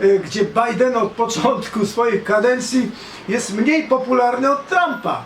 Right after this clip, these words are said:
Jedynym krajem O E C D, gdzie prezydentura Trumpa ocena-, oceniana jest do dziś wyżej, y, niż Bidena,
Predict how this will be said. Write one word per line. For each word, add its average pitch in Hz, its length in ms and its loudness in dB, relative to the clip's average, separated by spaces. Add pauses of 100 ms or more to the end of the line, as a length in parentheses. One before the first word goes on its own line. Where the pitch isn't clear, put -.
(360)
Jedynym 285 500 2
krajem 269 440 2 (180)
O 233 180 0
E 233 80 -2
C 285 200 -2
D, 190 300 0 (720)
gdzie 196 280 0
prezydentura 233 920 2
Trumpa 233 720 0
ocena-, 247 500 2 (140)
oceniana 269 580 2
jest 208 160 0
do 277 120 2
dziś - 360 -2 (440)
wyżej, 262 540 2 (340)
y, 220 220 2
niż 240 200 -2
Bidena, 262 640 0